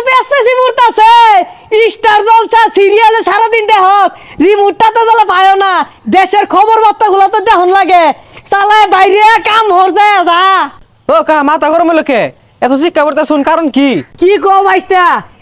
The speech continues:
Speaker 1: স্টার জলসার জি বাংলা দেখিয়া কাইন্দা বাসে না। আমি মইরা গেলেও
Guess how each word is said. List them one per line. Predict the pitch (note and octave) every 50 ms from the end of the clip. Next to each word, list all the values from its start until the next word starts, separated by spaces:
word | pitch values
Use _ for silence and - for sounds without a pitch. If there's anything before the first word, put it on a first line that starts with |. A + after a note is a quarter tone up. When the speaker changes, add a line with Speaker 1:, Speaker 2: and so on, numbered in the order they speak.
| - - A4 G4 G4+
Speaker 1:
স্টার | F4+ - - F#4 F4+ D#4+
জলসার | F#4 F4+ F#4 F4+ G4+ F#4 B3+
জি | F4+ G4 G4
বাংলা | G4+ G4 G4+ G4 F#4+ G4
দেখিয়া | G4 - - F4 F4 F4 E4+ D#4 C4 - - - _ _ -
কাইন্দা | F4 F4+ G4 G4+ G#4 G#4 G#4 G#4 G#4
বাসে | G4+ G4+ - - E4+ E4+ E4+
না। | F4+ F4 D#4 - - - - - C#4+
আমি | F4 F#4+ G4 F#4 F#4
মইরা | G4 G#4 A4 A4 A4 G#4+ A4+
গেলেও | G#4+ G#4 G4 G4 G4 F#4+